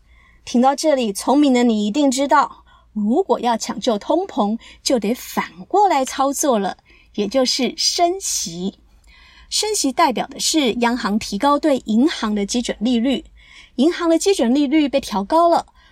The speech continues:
自然对社会大众的市场利率也会相对调升。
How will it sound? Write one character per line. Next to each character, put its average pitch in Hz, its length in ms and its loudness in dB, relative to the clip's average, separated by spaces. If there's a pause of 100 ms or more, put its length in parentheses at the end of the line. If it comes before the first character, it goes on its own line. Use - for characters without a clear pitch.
自 240 180 0
然 202 180 2
对 214 160 0
社 214 260 2
会 208 200 -2
大 202 200 0
众 202 200 -2
的 185 80 -6
市 359 320 0
场 - 280 -8
利 339 200 4
率 262 220 2
也 - 140 -6
会 - 160 -4
相 214 220 -2
对 214 140 0
调 190 240 -12
升。 247 360 -2